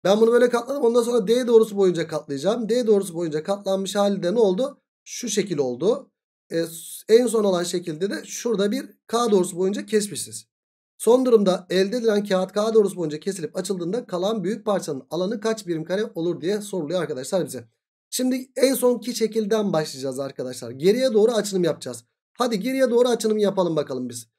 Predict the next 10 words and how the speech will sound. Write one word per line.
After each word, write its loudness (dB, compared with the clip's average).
Geriye 4
doğru 4
açılım 0
yaptığımızda -2
ben 0
bunu 0
şu -8
doğru 8
boyunca 4
katladığımda 0